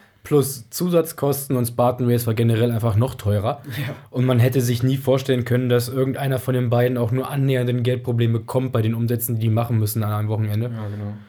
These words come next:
Speaker 1: Aber es wäre, glaube ich, tatsächlich so eine Monopolstellung, die, ja, Preise mehr oder weniger bestimmen können für die großen Events. Das
Speaker 2: Ja,
Speaker 1: wär
Speaker 2: unserer
Speaker 1: so
Speaker 2: Meinung nach, Wettbewerb, wir haben das eben schon gesagt, Wettbewerb belebt so ein bisschen das Geschäft, ja, und wenn man,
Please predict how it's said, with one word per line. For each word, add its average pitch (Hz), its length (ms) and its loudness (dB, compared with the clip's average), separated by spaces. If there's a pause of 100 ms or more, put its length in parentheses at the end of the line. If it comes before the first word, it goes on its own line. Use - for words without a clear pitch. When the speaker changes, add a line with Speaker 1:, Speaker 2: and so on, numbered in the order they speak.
(300)
Speaker 1:
Aber 110 500 2 (680)
es - 200 -4
wäre, 160 260 2
glaube 143 280 2
ich, 135 80 0
tatsächlich 135 480 -2
so 135 80 -2
eine 127 100 0
Monopolstellung, 127 1160 0
die, 117 400 0 (380)
ja, 113 160 -2
Preise 113 420 -2
mehr 113 160 0
oder 113 140 0
weniger 113 220 0
bestimmen 120 440 0
können 120 220 0
für 117 80 -4
die 117 120 -2
großen 113 320 -2
Events. 113 540 -2 (500)
Das 123 180 0
Speaker 2:
Ja, 117 80 -6
Speaker 1:
wär 123 60 4
Speaker 2:
unserer 117 200 2
Speaker 1:
so - 60 2
Speaker 2:
Meinung - 260 2
nach, 160 240 -4
Wettbewerb, 156 420 -2
wir 143 80 -2
haben 147 60 -4
das 131 100 -4
eben 151 160 -8
schon 147 140 -8
gesagt, 123 320 -4
Wettbewerb 151 520 -4 (360)
belebt 135 320 -2
so 151 80 -2
ein 143 40 -4
bisschen 147 280 -4
das 139 160 -4
Geschäft, 143 500 -2
ja, 131 160 -2
und 127 260 -6
wenn 135 120 0
man, 135 340 -4